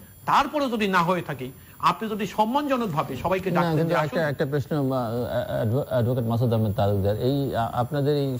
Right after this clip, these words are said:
Speaker 2: সংসদে আপনাদের যে কজন আছে তারা কি নির্বাচিত তাহলে?
Speaker 1: না, না।
Speaker 2: তারা কার, তারা কার, তারা নির্বাচিত?
Speaker 1: এখন বিষয়টা হলো like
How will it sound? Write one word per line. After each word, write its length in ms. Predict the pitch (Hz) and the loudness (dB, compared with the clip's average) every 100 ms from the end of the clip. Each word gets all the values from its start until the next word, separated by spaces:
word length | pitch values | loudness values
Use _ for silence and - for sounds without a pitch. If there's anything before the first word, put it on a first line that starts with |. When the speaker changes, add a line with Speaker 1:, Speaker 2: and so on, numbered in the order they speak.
| - | -2
Speaker 2:
সংসদে 440 | 131 123 127 131 | -2 0 0 0
আপনাদের 420 | 123 - 131 135 | -2 -2 0 0
যে 140 | 123 120 | 2 0
কজন 260 | 110 101 98 | 2 0 0
আছে 280 | 92 - | -2 -4
তারা 260 | 98 120 127 | -4 -2 -2
কি 140 | 127 | -2
নির্বাচিত 520 | 139 147 151 156 180 143 | -2 0 -2 -6 -6 -6
তাহলে? 360 | - 98 - | -4 -6 -6
Speaker 1:
না, 500 | - - - - 151 | -8 -14 -14 0 2
না। 0 | |
Speaker 2:
তারা 60 | 139 | 2
কার, 180 | 127 98 - | 0 -2 -2
তারা 180 | 143 | 0
কার, 140 | 147 131 | 2 -2
তারা 200 | - 104 | -2 -2
নির্বাচিত? 260 | 101 92 147 | -2 -2 -2
Speaker 1:
এখন 200 | 185 202 | 0 -2
বিষয়টা 360 | 156 180 190 | 0 0 0
হলো 180 | 185 208 | 2 2
like 240 | 165 196 | 2 2